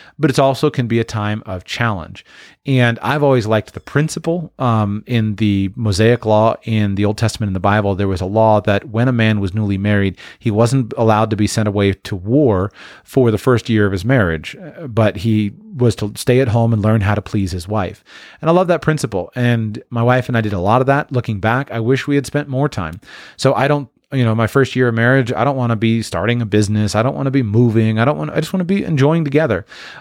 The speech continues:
Uh, we treasure the time that we spent, um, in those,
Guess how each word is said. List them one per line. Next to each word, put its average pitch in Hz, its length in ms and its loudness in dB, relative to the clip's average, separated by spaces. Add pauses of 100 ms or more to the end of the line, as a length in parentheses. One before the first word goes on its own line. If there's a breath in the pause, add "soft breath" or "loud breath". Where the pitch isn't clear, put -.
Uh, 113 220 2
we 147 140 4
treasure 113 560 2
the 107 140 -4
time 110 300 0
that 113 100 -6
we 110 80 -2
spent, - 540 -2
um, 98 480 -4
in 117 100 0
those, 101 300 2